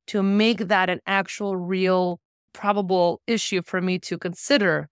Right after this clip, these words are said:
that then I have to actually respond to. So that's something we also wanna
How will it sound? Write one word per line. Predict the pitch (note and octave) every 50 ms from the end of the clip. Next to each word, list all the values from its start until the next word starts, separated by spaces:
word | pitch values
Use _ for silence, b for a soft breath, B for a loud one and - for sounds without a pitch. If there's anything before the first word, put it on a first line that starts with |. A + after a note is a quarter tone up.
| _ _ _
that | - F#3+ F3 F3
then | G3+ F#3
I | F#3+ F#3
have | D#3+ D3+ F#3 F#3 F3+ -
to | - - -
actually | F3 E3+ E3+ - - F#3 F3+
respond | F#3 - - - F3 F3 F3 E3 D#3 -
to. | - - -
So | - - - F#3+ F3+ F3+ F3 - _ _ _ _ _ _ -
that's | A3+ G#3+ G3+ G#3 G#3+ -
something | - A#3+ A3 G#3+ - A3 G#3+ G3+
we | G3
also | F3+ F3 F#3 - - G3 F#3
wanna | F3 F3 F3 F3+ F3 E3+